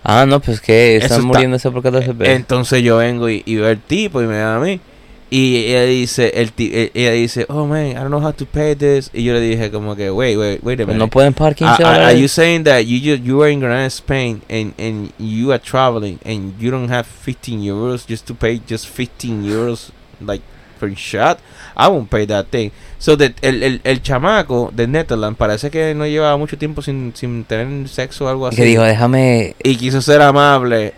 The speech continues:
Speaker 2: y lo pagó.
Speaker 1: <laughs>
Speaker 2: Entonces yo le dije al tipo como que, "Yo,
Speaker 1: "Déjame
Speaker 2: papá,
Speaker 1: corono yo con esos quince
Speaker 2: yo sé que lo
Speaker 1: pesos".
Speaker 2: pagaste, pero yo me siento mal, porque
Speaker 1: Ah.
Speaker 2: tú no tenías que pagar eso".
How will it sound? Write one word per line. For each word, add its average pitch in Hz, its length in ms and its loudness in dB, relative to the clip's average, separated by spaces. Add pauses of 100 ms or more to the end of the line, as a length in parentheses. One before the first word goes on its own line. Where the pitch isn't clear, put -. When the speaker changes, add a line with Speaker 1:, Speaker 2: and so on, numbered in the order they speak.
Speaker 2:
y 123 80 -2
lo 127 160 4
pagó. 117 680 0 (260)
Speaker 1:
<laughs> - 260 -14
Speaker 2:
Entonces 147 520 2
yo 147 100 6
le 151 80 8
dije 170 140 4
al 147 160 4
tipo 160 320 -2
como 143 280 0
que, 123 200 -2
"Yo, 117 280 2 (460)
Speaker 1:
"Déjame 110 320 2
Speaker 2:
papá, 131 140 6
Speaker 1:
corono 107 320 2
yo 101 180 -4
con 101 120 -6
esos 104 140 -6
quince 107 180 -4
Speaker 2:
yo 135 60 4
sé 165 100 2
que 180 80 2
lo 180 140 4
Speaker 1:
pesos". - 40 -2
Speaker 2:
pagaste, 135 720 2 (200)
pero 120 220 4
yo 117 100 2
me 120 100 -2
siento 143 360 0
mal, 107 260 -4 (540)
porque 139 180 2
Speaker 1:
Ah. - 40 -4
Speaker 2:
tú 143 60 2
no 156 60 2
tenías 160 240 2
que 165 100 0
pagar 113 340 0
eso". 117 240 -2